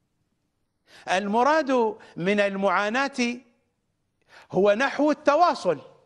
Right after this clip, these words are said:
هل هناك من تواصل فيما بينه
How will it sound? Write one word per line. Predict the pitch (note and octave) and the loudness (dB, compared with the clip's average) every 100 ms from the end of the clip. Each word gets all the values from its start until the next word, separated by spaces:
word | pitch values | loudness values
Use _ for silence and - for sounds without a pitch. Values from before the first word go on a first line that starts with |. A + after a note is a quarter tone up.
| _ _ _ _ _ - | _ _ _ _ _ -6
هل | B2 G#3+ | -2 -2
هناك | G3 A#3 D4+ D4 A#3 F3 - - _ | -2 0 0 0 -2 -2 -8 -20 _
من | D#3+ G3+ A#3+ G#3 | -6 -2 -2 0
تواصل | A3 A#3+ C#4+ - A3+ F#3 C3+ F2 - _ _ _ _ | 0 2 2 2 0 0 -2 -6 -20 _ _ _ _
فيما | - G3 G3 G3 | -8 -2 0 0
بينه | G3 A#3+ A3 F3 D3 | 0 0 0 -2 -4